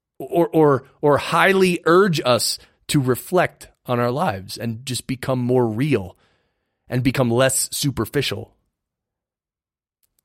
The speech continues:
right? Because that's, in the end, that's what's gonna happen. When each of us is on our deathbed, all the superficiality of life goes away, right? And you're just left with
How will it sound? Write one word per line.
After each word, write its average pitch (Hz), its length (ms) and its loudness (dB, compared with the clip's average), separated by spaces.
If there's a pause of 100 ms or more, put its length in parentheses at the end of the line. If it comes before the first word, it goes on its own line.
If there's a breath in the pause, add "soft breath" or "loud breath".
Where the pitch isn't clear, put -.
(120)
right? 117 240 0
Because 117 240 -2
that's, - 420 -2 (800)
in 143 120 2
the 139 140 6
end, 117 440 2
that's 120 200 0
what's 117 160 -6
gonna 117 200 -2
happen. 110 380 -4 (580)
When 110 160 -2
each 117 180 -2
of 117 100 -2
us 117 160 0
is 110 100 -6
on 113 120 -2
our 107 120 0
deathbed, 107 540 -4 (840)
all 127 220 4
the 117 140 -2
superficiality 117 1300 0
of 104 160 -4
life 107 300 0
goes 113 220 2
away, 107 420 -2 (2000)
right? 107 260 0
And 110 140 -4
you're 110 100 -2
just 110 240 -2
left 113 280 0
with - 320 -4